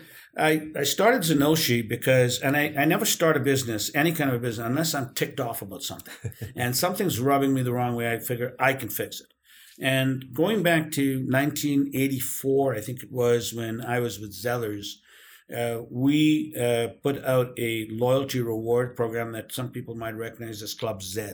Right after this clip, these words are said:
Speaker 2: Mm-hmm.
Speaker 1: And Club Z was the first data-driven loyalty reward program where you swiped your card, we got a bunch of data, and then you could take the points that you were getting and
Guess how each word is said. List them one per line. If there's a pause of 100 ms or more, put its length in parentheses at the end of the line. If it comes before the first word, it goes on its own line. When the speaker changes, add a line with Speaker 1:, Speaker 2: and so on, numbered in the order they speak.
(220)
Speaker 2:
Mm-hmm.
Speaker 1:
And
Club
Z
was
the
first (220)
data-driven
loyalty
reward
program
where
you
swiped
your
card, (340)
we
got
a
bunch
of
data, (360)
and
then
you
could
take
the
points
that
you
were
getting
and